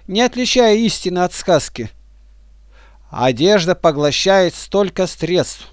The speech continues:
Без риз и поручей до Бога не добраться.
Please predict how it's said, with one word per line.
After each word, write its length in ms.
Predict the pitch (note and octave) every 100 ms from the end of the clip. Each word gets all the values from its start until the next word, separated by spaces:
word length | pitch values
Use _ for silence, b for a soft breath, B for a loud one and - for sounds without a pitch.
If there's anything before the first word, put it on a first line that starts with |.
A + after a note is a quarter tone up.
| - - - - - b b
Без 360 | C3+ E3 F#3 D#3
риз 420 | E3+ A3 B3 F3
и 200 | E3+ F3
поручей 720 | - F3+ G3+ A3+ A3 G3+ F#3+
до 160 | E3+ G3+
Бога 360 | G#3+ A#3+ A3+
не 120 | A#3+ A#3
добраться. 680 | B3 A#3+ C4 - - G#2